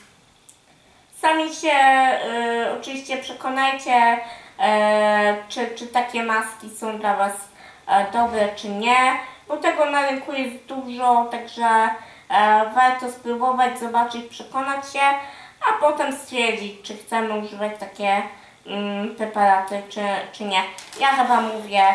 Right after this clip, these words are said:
tej masce nie. A wy, jeżeli macie jakieś, e, spostrzeżenia co do, e, tej firmy i w ogóle, e, tym maskom, to proszę napiszcie mi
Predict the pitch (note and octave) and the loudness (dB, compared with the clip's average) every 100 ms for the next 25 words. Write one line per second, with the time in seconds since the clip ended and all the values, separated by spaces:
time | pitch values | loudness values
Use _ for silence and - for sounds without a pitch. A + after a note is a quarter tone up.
0 | G3 - - - _ _ _ _ _ _ | 2 -10 -20 -20 _ _ _ _ _ _
1 | _ - B3 A#3+ A3 G#3+ - A3+ G#3 G#3 | _ -2 0 0 -2 -4 -6 -2 0 0
2 | - - - _ _ _ - F3+ - - | -6 -18 -20 _ _ _ -8 -6 -6 -10
3 | - - - _ _ - - _ - - | -20 -20 -20 _ _ -20 -20 _ -20 -18
4 | - - _ _ _ - A#3 B3+ D4+ D4 | -16 -16 _ _ _ -4 -2 0 0 0
5 | D#4 C#4+ C#4+ C#4 C#4 C4 C4 B3+ - B3+ | -2 -2 -2 -2 -2 -4 -4 -10 -8 -4
6 | B3 - C4 - A#3+ C4+ C4 B3+ B3+ A#3 | -4 -6 -12 -12 -8 -4 -2 -2 -4 -2
7 | A#3+ A#3 - - - - A3 A3 G#3+ A3 | 2 2 -2 -12 -12 0 4 4 6 6
8 | G#3+ G#3 G#3 G#3 G#3 - C#4+ C4+ - C4 | 8 6 6 4 4 2 0 0 -2 -6
9 | C4 B3 A#3+ G#3 A3 A3 A#3 A3 G#3+ G#3+ | -4 -2 -4 -4 -10 -8 0 4 6 4
10 | - - - G3+ G#3 - A#3+ A3+ A3+ B3+ | -2 -16 -4 0 0 0 -2 -2 2 2
11 | - - B3 A#3+ - - C#4+ C#4+ C4 B3+ | 2 0 -4 -4 -4 -2 -2 0 2 0
12 | B3 A#3+ - A#3+ A3+ A3+ A3+ | 0 -8 -8 -6 -4 -6 -6